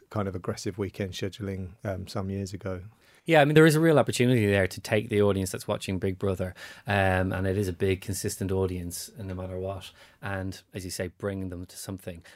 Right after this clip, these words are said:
Speaker 2: that is recognisable. It's also broad in its appeal, isn't it? And that's something that I think, uh, Channel Five are good at, and particularly Ben. He's really, really good at sort of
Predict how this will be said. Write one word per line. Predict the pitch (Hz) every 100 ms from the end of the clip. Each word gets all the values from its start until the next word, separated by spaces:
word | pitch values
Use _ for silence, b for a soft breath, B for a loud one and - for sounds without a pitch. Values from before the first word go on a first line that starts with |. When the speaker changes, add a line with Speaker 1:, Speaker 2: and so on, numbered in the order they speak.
| _
Speaker 2:
that | 95
is | 90 90
recognisable. | 95 - 107 95 95 87 92 -
It's | 131
also | 180 202 - 170 123 B B _
broad | - 123 139 127
in | 104
its | 95 -
appeal, | - 127 107 107
isn't | 110
it? | 95
And | 101
that's | 120 123
something | 123 107 101
that | 104
I |
think, | - 98 92 -
uh, | 107 98 92
Channel | 110 98
Five | - 101 98
are | 95
good | 92 110 107
at, | 87 - B B -
and | -
particularly | 110 117 107 101 95
Ben. | 87 101 98
He's | 90 87
really, | 104 107 101
really | 95 92
good | 101 98
at | 98
sort | - 98
of | 95